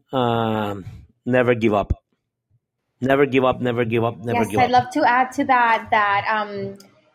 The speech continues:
Speaker 2: we saw how, um, collaboration, uh, all the barriers and all the,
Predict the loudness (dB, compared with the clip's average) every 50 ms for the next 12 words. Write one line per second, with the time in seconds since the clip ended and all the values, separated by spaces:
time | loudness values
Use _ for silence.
0 | _ _ _ _ _ _ -10 -4 -4 -4 -4 -4 -2 0 2 2 2 2 0 -2
1 | -4 -2 -2 0 2 2 2 2 2 0 -2 -4 -8 _ _ -4 -4 -2 0 0
2 | 0 0 0 0 0 -2 -4 -8 -14 -16 -14 -6 -2 0 2 2 2 2 0 -2
3 | -2 -2 -6 -6 -2 -2 -2 0 0 -2 -4 -4 -6 -6 -6 -6 -6 -4 0 0
4 | 0 2 2 0 0 0 2 2 2 0 0 0 -2 -2 -2 -4 -4 -6 -4 -2
5 | -2 -2 -2 -4 -4 -6 -6 -6 -6 -6 -6 -8